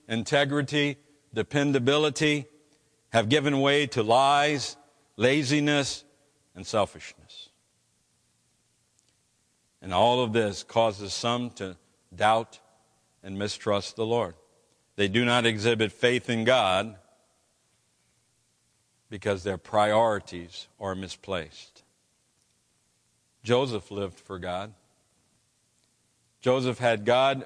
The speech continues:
first in his life under the most discouraging of conditions. Joseph was accosted by his brother. He was, he was in, in,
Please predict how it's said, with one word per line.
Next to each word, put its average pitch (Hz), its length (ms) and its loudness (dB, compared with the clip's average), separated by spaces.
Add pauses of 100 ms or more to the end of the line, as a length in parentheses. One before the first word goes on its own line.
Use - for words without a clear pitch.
(160)
first 131 320 -2
in 98 100 -8
his 90 220 -12
life 98 340 0
under 107 220 -4
the 101 80 -4
most 107 400 -2
discouraging 120 840 -2 (680)
of 101 120 -12
conditions. 107 800 -4 (720)
Joseph 117 420 -2
was 101 160 -8
accosted 117 600 0
by 101 160 0
his 92 160 -10
brother. 117 420 -2
He 95 180 -12
was, 90 200 -16 (380)
he 110 140 -6
was 98 300 -12 (200)
in, 107 260 -14 (120)
in, 107 200 -12